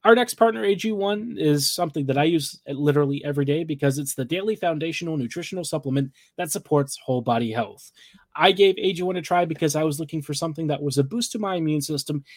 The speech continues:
and a daily easy habit to get into, something that's not overly, you know, complicated,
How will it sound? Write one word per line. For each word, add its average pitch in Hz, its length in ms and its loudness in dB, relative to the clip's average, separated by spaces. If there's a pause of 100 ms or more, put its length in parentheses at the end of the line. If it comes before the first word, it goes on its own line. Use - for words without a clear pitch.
(180)
and 139 360 6
a 143 140 0
daily 156 380 0
easy 156 440 0
habit 135 380 -2
to 135 60 -12
get 131 120 2
into, 135 340 -2
something 127 320 -6
that's 113 220 -6
not 117 240 -4
overly, 190 580 0 (160)
you 180 160 -6
know, 123 100 0
complicated, 180 680 0